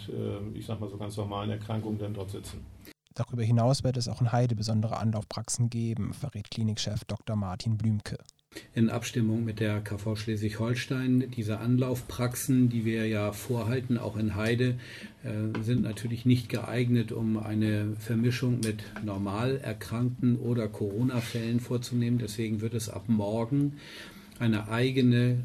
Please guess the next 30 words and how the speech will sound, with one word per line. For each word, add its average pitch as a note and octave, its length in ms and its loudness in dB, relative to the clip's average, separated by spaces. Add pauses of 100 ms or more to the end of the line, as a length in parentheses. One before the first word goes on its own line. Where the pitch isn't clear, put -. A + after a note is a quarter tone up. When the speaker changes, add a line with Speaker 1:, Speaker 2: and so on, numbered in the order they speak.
Speaker 3:
äh, A2+ 140 0
Anlaufpraxis A#2+ 1000 0
geben, A#2 480 4
die A2+ 280 2
sich G#2+ 280 -2
mit A2 160 -2
diesen A2+ 240 2
Corona-Abstrichen B2 1120 0
beschäftigt. B2 640 -2
Wie A2 60 -2
gesagt, A2 280 -2
ich A2 140 -6
will A#2 80 0
da G#2+ 80 0
nicht G#2+ 160 0
zu G#2+ 140 -6
sehr G#2+ 180 0
vorgreifen, A2 580 -2
die G#2 100 -2
K G#2+ 180 -6
V G2+ 180 -4
S G2 160 -8
H G#2 140 -2
wird G#2 100 -2
Sie G#2 140 -6
da G#2 100 -4
noch G2+ 160 -6
informieren. A2+ 720 2 (520)
Ähm, A#2+ 540 4
diese, A#2+ 440 10